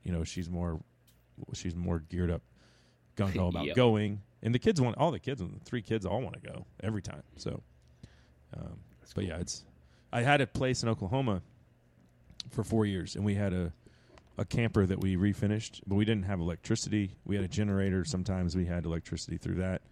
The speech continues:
Speaker 1: When you ran out of gas, it was done. You shared it with rice and,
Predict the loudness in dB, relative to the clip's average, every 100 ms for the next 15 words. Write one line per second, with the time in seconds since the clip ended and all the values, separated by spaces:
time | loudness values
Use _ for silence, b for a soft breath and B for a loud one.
0 | -20 -20 -6 -2 2 2 0 -2 -4 -4
1 | -4 -6 -6 -4 -2 0 0 -2 -10 -20
2 | -20 -20 -20 -20 -20 2 8 8 8 4
3 | 4 0 0 0 0 -2 -4